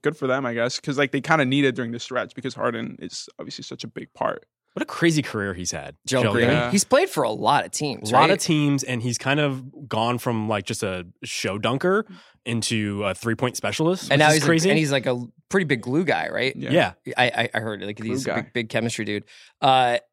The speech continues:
Speaker 3: I really am fascinated by Chris Paul's season this year. I know he's played, like,
Speaker 2: Mm.
Speaker 3: five games, but,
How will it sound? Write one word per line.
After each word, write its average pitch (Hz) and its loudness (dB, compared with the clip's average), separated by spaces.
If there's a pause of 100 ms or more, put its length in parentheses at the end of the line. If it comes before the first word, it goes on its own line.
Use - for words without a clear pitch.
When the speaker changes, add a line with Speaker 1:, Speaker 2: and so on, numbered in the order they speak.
(460)
Speaker 3:
I 156 6
really 185 2
am 190 0
fascinated 143 2
by 113 -2
Chris - -8
Paul's 107 -2
season 98 -6
this 98 -6
year. 104 -4
I 110 -2
know 123 2
he's 131 -2
played, 127 -4
like, 107 -6
Speaker 2:
Mm. 98 -14
Speaker 3:
five 95 -2
games, 92 -6 (140)
but, 110 2